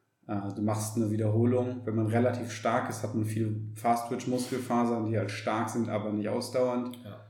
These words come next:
Speaker 1: Das heißt, man macht einen, der fühlt sich ganz gut an, kann aber trotzdem sein, dass der, der trotzdem kein zweiter oder dritter gut gegangen wäre.
Speaker 2: Ja, richtig.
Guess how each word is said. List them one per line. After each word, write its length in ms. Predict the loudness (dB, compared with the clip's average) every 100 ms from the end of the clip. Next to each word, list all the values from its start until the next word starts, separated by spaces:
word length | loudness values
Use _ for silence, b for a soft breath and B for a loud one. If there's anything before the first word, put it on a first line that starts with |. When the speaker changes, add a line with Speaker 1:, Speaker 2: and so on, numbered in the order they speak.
| -20
Speaker 1:
Das 120 | -6
heißt, 220 | -4 -2
man 100 | 2
macht 220 | 2 0 -2
einen, 240 | 4 6
der 80 | 4
fühlt 240 | 2 0
sich 120 | -2 0
ganz 240 | 0 0
gut 200 | -2 -2
an, 460 | 0 2 2 0 -12 _ _ _ _ _ _
kann 180 | 0 4
aber 120 | 4
trotzdem 420 | 4 2 4 4
sein, 300 | 6 8 8
dass 160 | 6 4
der, 260 | 2 2
der 460 | 2 2 0 -2 -8 -10 -6
trotzdem 360 | 0 0 0 0
kein 240 | 2 2
zweiter 340 | 4 4 4
oder 160 | 2 0
dritter 320 | 0 0 0
gut 180 | 0 0
gegangen 460 | -2 0 2 4 2
wäre. 300 | 0 -2 -4 -6
Speaker 2:
Ja, 100 | -4
richtig. 500 | -4 -6 -10 -14